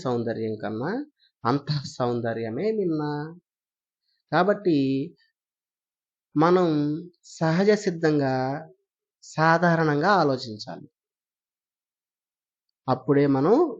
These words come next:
ఉన్నతంగా ఎదుగుతాం. ఇలా కూడా చేద్దాం, ఈ కథని అమ్మకు చెప్దాం, నాన్నకు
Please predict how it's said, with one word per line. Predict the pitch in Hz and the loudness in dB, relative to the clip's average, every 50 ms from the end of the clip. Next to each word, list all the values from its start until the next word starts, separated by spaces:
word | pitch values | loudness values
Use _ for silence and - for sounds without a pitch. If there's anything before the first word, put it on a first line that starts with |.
| 135 131 147 | 0 4 4
ఉన్నతంగా | 160 170 175 170 156 156 156 147 143 165 214 214 175 | 6 6 6 6 4 4 2 2 4 6 6 6 6
ఎదుగుతాం. | 131 123 117 117 - 80 - - _ _ _ _ _ _ _ _ _ _ _ _ _ _ _ _ _ _ _ _ _ _ _ _ _ _ _ _ _ _ _ _ _ _ _ _ _ _ - | 4 2 -2 -4 -6 -10 -14 -16 _ _ _ _ _ _ _ _ _ _ _ _ _ _ _ _ _ _ _ _ _ _ _ _ _ _ _ _ _ _ _ _ _ _ _ _ _ _ 2
ఇలా | 135 143 151 | 4 4 4
కూడా | 160 175 185 190 185 190 | 4 4 2 2 2 0
చేద్దాం, | 190 180 170 175 170 165 175 185 - _ _ - | 0 -2 -2 -2 -4 -4 -6 -8 -14 _ _ -2
ఈ | 139 139 139 - | -2 -2 0 0
కథని | 139 139 156 160 147 131 | 0 0 2 0 2 2
అమ్మకు | 135 143 151 151 151 151 | 2 2 2 0 -2 -4
చెప్దాం, | 165 160 165 175 170 165 170 165 147 131 | -6 -6 -6 -6 -6 -6 -4 -4 -4 -4
నాన్నకు | 127 127 135 147 156 151 156 | -4 -4 -2 -2 -4 -4 -6